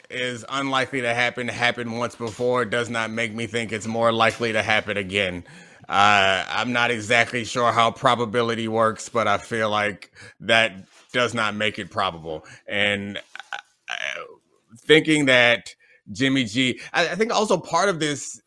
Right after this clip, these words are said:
is understanding that what Jimmy G does, having Jimmy G at quarterback does to, um,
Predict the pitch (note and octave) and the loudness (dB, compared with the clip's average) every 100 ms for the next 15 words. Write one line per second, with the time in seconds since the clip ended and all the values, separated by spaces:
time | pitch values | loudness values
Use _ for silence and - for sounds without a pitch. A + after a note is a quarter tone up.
0 | _ C3+ C3+ B2+ A#2 - - C#3 D#3 C3+ | _ -6 -2 -2 -4 -10 -6 -4 -2 -4
1 | C3+ C3 B2+ B2+ A#2+ A#2 A2+ - A#2 C3+ | -2 0 0 -2 0 0 0 -4 -2 -2
2 | A2+ G#2+ C3+ C3+ G#2+ A#2+ A2+ F#2+ A2+ A2+ | -2 -6 -2 -2 -4 -4 -4 0 0 0
3 | A2 C3 C#3 C3 C3+ B2 A2+ C3 A#2 G#2+ | 0 0 2 0 0 0 0 0 0 -2
4 | F2+ A#2 A2+ - - B2 A#2 G#2+ _ _ | 0 0 0 -4 -4 -2 -2 -4 _ _
5 | - - A2 A2 G#2 G2+ | -12 0 2 2 0 -8